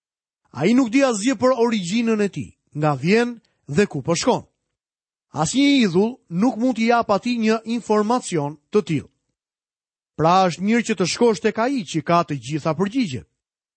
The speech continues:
Kjo nuk do të thotë se ai do t'ju jap të gjitha përgjigjet, por është diçka shumë e bukur të njohësh atë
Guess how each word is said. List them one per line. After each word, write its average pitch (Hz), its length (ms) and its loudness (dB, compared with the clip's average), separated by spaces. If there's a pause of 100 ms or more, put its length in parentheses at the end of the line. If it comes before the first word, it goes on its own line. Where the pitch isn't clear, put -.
(300)
Kjo 139 180 -2
nuk 196 160 4
do 185 140 2
të 165 160 -2
thotë 226 240 2
se 220 160 0
ai 185 340 2
do 202 140 2
t'ju 202 240 -4
jap 190 320 0
të 156 160 0
gjitha 160 400 0
përgjigjet, 208 540 -4 (580)
por 123 160 -6
është 208 400 2 (380)
diçka 156 340 0
shumë 254 300 0
e 220 60 -2
bukur 233 340 2
të 269 160 -2
njohësh 170 400 2
atë 147 320 2